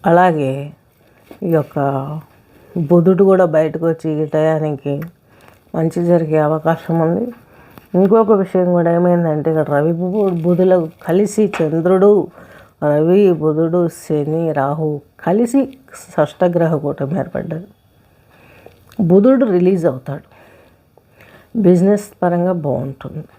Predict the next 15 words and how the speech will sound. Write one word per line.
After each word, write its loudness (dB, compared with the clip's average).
అలాగే 0
ధనిష్ట 2
అని 2
చెప్పుకున్నాం -4
కదా, -4
ఈ -2
ధనిష్ట 0
వచ్చేసి 0
టెన్త్ -6
హౌస్, -10
ఇది 4
కూడా 2
బాగుంటుంది. -10
నెక్స్ట్ 2
వచ్చేసి -2